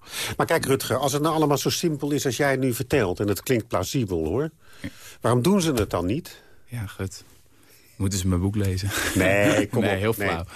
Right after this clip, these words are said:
Speaker 1: dat is
Speaker 2: Ehm, ik, ja, dat, dat, ja, waarom doen ze
Speaker 1: Maar
Speaker 2: het niet? Het is volgens mij ook, ook een, een, een soort van cyclus, eh, waar, waar, een, waar, een, eh, waar partijen af en toe aan, aan ten prooi vallen. Ik bedoel, het gaat een tijd goed en dan gaat het weer slecht.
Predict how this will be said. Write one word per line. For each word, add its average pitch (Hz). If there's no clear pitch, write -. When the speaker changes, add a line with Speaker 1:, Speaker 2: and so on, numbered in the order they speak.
Speaker 1:
dat 101
is -
Speaker 2:
Ehm, 87
ik, -
ja, 87
dat, 82
dat, -
ja, 98
waarom 92
doen 98
ze 101
Speaker 1:
Maar 120
Speaker 2:
het 85
niet? -
Het -
is 104
volgens 92
mij 95
ook, 90
ook 85
een, 92
een, 90
een 87
soort 95
van 90
cyclus, -
eh, 85
waar, 90
waar, 85
een, 85
waar, 82
een, 85
eh, -
waar 82
partijen 87
af 90
en 90
toe 90
aan, 90
aan 90
ten 87
prooi 95
vallen. 90
Ik 95
bedoel, 90
het 87
gaat 87
een 87
tijd 87
goed -
en 85
dan 87
gaat 87
het -
weer 87
slecht. -